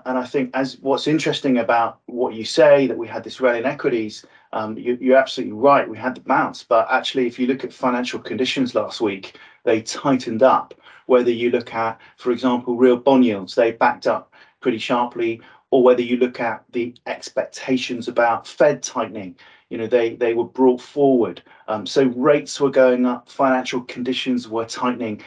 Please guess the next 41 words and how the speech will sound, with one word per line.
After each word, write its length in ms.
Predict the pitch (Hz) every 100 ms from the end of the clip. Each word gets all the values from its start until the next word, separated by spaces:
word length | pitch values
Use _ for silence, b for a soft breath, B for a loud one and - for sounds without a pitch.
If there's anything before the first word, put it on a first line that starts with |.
| B
despite 480 | - - - 135 127
this 260 | 120 - - b b -
rally 240 | 127 120
in 80 | 120
equities. 400 | 123 - 113 104
So 160 | 135 127 B
the 100 | 151
rally 340 | 143 165 180 160
in, 80 | 147 -
in 120 | 143
the 80 | 127
market 420 | 143 175 - 127
wasn't 380 | 135 143 143 139
really 340 | 139 139 131
confirmed 640 | 123 120 - 131 120 101 - _ b b -
by, 300 | 120 113 117
by 260 | - 117
all 220 | 117 113 107
of 120 | -
that, 280 | 104 90 _ b b
which 280 | 127 131 147
I 100 | 147
think 200 | 139 -
is 60 |
troubling, 640 | - 139 131 127 127 127 - B -
and 160 | 127 120
it, 160 | - -
and 120 | -
it 120 | 113
gives 240 | - 123 117
way, 280 | 131 123 113
of 120 | -
course, 240 | - 123
to 100 | -
your 200 | 113 143
point 340 | 143 127 113 - B B
about 420 | 117 113 110 -
this, 220 | 123 -
this 220 | - 117 -
potential 640 | - - - 135 - 113
for 460 | - 113 110 110